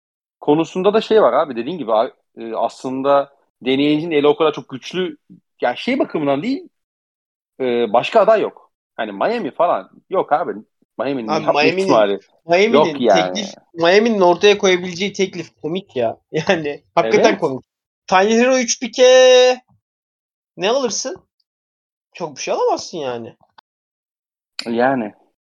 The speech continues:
Speaker 1: Yani Tyler Hero artı üç pike yapılıyorsa bu iş, vallahi Sam Presti de yapsın o zaman. <laughs>
Speaker 2: Ne,
Speaker 1: Mitchell
Speaker 2: tabii canım.
Speaker 1: potansiyeldir abi. Mitchell yani. Al, al dursun ki yani.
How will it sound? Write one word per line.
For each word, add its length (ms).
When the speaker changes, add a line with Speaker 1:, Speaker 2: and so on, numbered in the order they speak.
Speaker 1:
Yani 100
Tyler 320
Hero 180
artı 240
üç 220
pike 180
yapılıyorsa 580
bu 100
iş, 340
vallahi 260
Sam 200
Presti 300
de 40
yapsın 240
o 60
zaman. 220
<laughs> 600
Speaker 2:
Ne, 180
Speaker 1:
Mitchell 240
Speaker 2:
tabii 120
canım. 340
Speaker 1:
potansiyeldir 680
abi. 220
Mitchell 300
yani. 280
Al, 220
al 260
dursun 280
ki 140
yani. 340